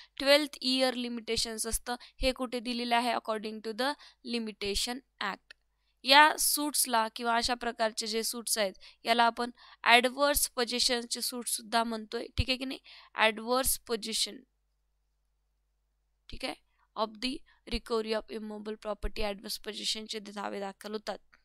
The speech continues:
किंवा immobile प्रॉपर्टीच्या recovery of पोझिशनचे दावे दाखल होतात, ते स्पेसिफिक रिलीफच्या सेक्शन फाईव्ह मधून दाखल होतात आणि इथे तुम्हाला स्पेसिफिक रिलीफ सेक्शन फाईव्ह इतके इन्ग्रेडियंट्स सांगतो आहे, हे अजिबात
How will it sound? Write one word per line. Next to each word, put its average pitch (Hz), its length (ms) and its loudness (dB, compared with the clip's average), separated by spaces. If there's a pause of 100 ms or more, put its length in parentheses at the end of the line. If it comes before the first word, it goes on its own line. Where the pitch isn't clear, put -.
(120)
किंवा 220 160 -4
immobile 214 460 -8
प्रॉपर्टीच्या 208 600 -8
recovery 226 380 -6
of 214 140 -6
पोझिशनचे 214 520 -10
दावे 196 260 -4
दाखल 202 300 -6
होतात, 247 240 2 (840)
ते 247 220 6 (1200)
स्पेसिफिक - 640 0
रिलीफच्या 226 420 -2
सेक्शन 220 320 -4
फाईव्ह 220 320 0
मधून 226 240 -6
दाखल 208 280 -6
होतात 226 240 -6 (340)
आणि 220 200 0
इथे 226 280 -8
तुम्हाला 208 420 -6 (260)
स्पेसिफिक 226 580 -2
रिलीफ 214 280 -6
सेक्शन 214 300 -4
फाईव्ह 214 260 -8
इतके 226 380 -6
इन्ग्रेडियंट्स 202 760 -4
सांगतो 202 320 -8
आहे, 202 200 0 (600)
हे 240 80 2
अजिबात 226 580 0